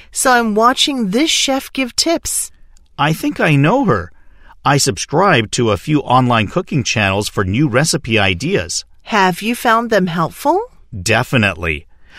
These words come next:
Speaker 2: I can let you know my two favorites.
Speaker 1: Thanks. Why do you like them so much?
Speaker 2: They're simple to follow,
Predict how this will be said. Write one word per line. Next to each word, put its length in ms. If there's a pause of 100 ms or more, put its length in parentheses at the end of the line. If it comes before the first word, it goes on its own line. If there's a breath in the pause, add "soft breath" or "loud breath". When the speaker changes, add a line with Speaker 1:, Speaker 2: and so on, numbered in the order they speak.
(180 loud breath)
Speaker 2:
I 140
can 160
let 140
you 160
know 240
my 180
two 240
favorites. 720 (120)
Speaker 1:
Thanks. 880 (380 soft breath)
Why 300
do 120
you 140
like 260
them 220
so 280
much? 560 (400 soft breath)
Speaker 2:
They're 200
simple 420
to 120
follow, 580